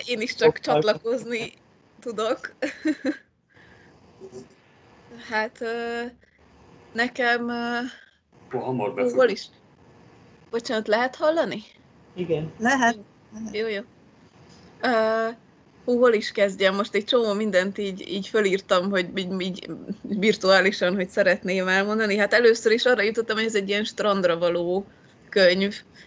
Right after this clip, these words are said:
Speaker 1: hogy az ember fogja, elmegy vele a strandra, vagy vala-, vagy kiül a parkba, ahol ugye azért fél szemmel mindig azt nézi, hogy mi történik körülötte, és akkor is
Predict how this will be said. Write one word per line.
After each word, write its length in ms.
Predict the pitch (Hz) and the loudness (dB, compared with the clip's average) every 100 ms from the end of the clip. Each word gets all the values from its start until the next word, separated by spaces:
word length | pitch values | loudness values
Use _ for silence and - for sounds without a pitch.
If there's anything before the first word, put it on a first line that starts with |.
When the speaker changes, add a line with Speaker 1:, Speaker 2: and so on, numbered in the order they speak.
| - | -6
Speaker 1:
hogy 200 | 196 190 | 0 0
az 120 | 190 | 4
ember 680 | 202 214 185 180 180 - - | 4 4 4 4 4 -2 0
fogja, 560 | 233 214 208 190 190 | 0 4 4 6 4
elmegy 420 | - 208 202 190 180 | 4 2 2 -2 0
vele 340 | 190 180 165 | 0 0 -2
a 160 | 160 - | -4 -6
strandra, 600 | - 220 220 208 185 190 | -4 0 2 2 0 2
vagy 220 | 175 185 | 0 0
vala-, 280 | 208 190 170 | 2 2 2
vagy 180 | 180 | -2
kiül 300 | - 220 196 | -2 -4 0
a 80 | 175 | -2
parkba, 720 | 180 208 220 220 196 190 185 | 0 2 2 2 0 2 4
ahol 260 | 185 208 185 | 2 0 -2
ugye 240 | 180 165 160 | -2 0 0
azért 380 | 175 175 170 | 0 2 0
fél 280 | - 190 180 | 2 2 2
szemmel 460 | 190 165 170 165 170 | 2 -2 -2 -2 -2
mindig 320 | 180 156 156 | -2 -4 0
azt 220 | 180 - | -2 -2
nézi, 260 | 170 170 165 | -4 -4 -4
hogy 100 | 165 | -4
mi 100 | 214 | 0
történik 600 | 214 196 - 180 175 - | 2 2 2 0 -2 -2
körülötte, 640 | 190 175 165 190 - - | -2 0 0 0 0 -2
és 160 | 165 175 | -2 -2
akkor 320 | 170 - 165 | -4 0 0
is 240 | 165 - | 0 -6